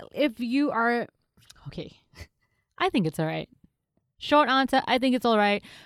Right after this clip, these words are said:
Put your kid in a class. Hopefully they learn something. I-, if anything else, they learn social skills. They learn how to be independent on their own. You get a little bit of time off. I don't, I don't think it's necessarily an Asian thing. I know that we are known for that. We're very like, "Oh, tiger mom, my kid has to learn how to play the violin,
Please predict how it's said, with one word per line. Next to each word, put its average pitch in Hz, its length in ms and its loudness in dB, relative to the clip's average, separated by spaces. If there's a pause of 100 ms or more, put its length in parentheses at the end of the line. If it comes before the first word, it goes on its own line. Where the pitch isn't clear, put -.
(120)
Put 254 140 0
your 269 80 0
kid 262 160 0
in 233 120 2
a 226 80 2
class. 196 420 0
Hopefully 214 400 0
they 196 120 4
learn 180 320 2
something. 185 500 -2
I-, - 40 -18
if - 360 -10
anything 214 340 -2
else, 190 140 4
they 180 80 2
learn 175 220 2
social 165 440 0
skills. 165 360 -4
They 165 80 -2
learn 170 180 0
how 170 100 0
to 170 60 0
be 180 100 -2
independent 170 640 0
on 160 140 -4
their 156 180 -4
own. 156 320 -2 (320)
You 185 160 2
get 185 120 0
a 180 80 2
little 175 180 2
bit 165 160 -2
of 160 80 -6
time 160 340 -6
off. 156 300 -8 (480)
I 262 100 4
don't, 349 320 4
I 277 80 6
don't 349 220 4
think 339 160 -2
it's 214 120 -6
necessarily 247 600 2
an 175 100 4
Asian 247 480 6
thing. 262 260 2
I 190 120 2
know 208 200 6
that 196 140 2
we 185 120 4
are 175 100 6
known 190 260 4
for 220 140 -2
that. 214 200 0
We're 180 120 2
very 170 260 2
like, 156 160 -2
"Oh, 165 120 -2
tiger 165 340 -4
mom, 156 220 -2
my 147 100 -8
kid 160 180 -6
has 160 140 -4
to - 80 -8
learn 151 180 -4
how 156 80 -4
to 151 60 -8
play 165 140 -6
the 196 80 -4
violin, 254 640 0